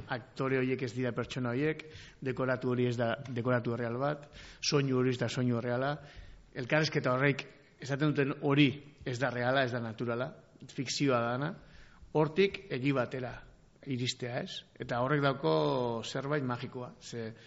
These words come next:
esaten duzu, zelan hain kontrastatu adian bi gauza honetatik, zela lortu dezakezu,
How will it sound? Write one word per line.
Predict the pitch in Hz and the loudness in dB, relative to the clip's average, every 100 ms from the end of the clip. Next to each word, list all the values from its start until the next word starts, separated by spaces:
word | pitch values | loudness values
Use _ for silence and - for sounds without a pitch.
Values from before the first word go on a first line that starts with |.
| - - - - - _ | -20 -20 -20 -20 -20 _
esaten | - 120 123 | -10 -6 -4
duzu, | 120 113 | -4 -4
zelan | 139 135 139 143 139 - | -2 2 4 4 2 -2
hain | 139 135 - - - - _ _ | -2 -2 -6 -14 -20 -20 _ _
kontrastatu | - 131 123 135 127 143 123 127 | -4 -4 -2 -2 0 -2 0 0
adian | 123 127 123 | 2 0 0
bi | 127 | 0
gauza | 127 127 135 | 0 0 -2
honetatik, | 123 127 127 123 123 | -2 -2 -2 -4 -4
zela | - 139 | -2 0
lortu | 139 - 131 | 0 0 -2
dezakezu, | 127 120 120 - | -2 -4 -6 -4